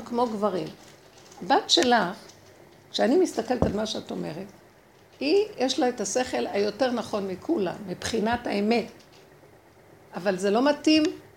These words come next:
למערכת, כי המערכת היא אחרת לגמרי. המערכת שולחת בונות, לומדות, לומדות, לומדות, לומדות, כמו משוגעות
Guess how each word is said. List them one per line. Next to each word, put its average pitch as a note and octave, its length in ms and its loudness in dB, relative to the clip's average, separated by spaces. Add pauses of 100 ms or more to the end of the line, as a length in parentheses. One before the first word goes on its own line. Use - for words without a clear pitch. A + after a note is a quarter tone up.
(300)
למערכת, A3+ 680 2 (220)
כי - 80 -4
המערכת B3 500 0 (280)
היא A3+ 160 4
אחרת A3+ 340 0
לגמרי. C4+ 420 2
המערכת G3+ 520 0
שולחת G3+ 280 0 (300)
בונות, G3+ 420 0
לומדות, G#3+ 380 0
לומדות, G#3+ 400 0
לומדות, A3 400 0
לומדות, A3 300 2 (160)
כמו C4+ 100 -2 (100)
משוגעות E4+ 460 -6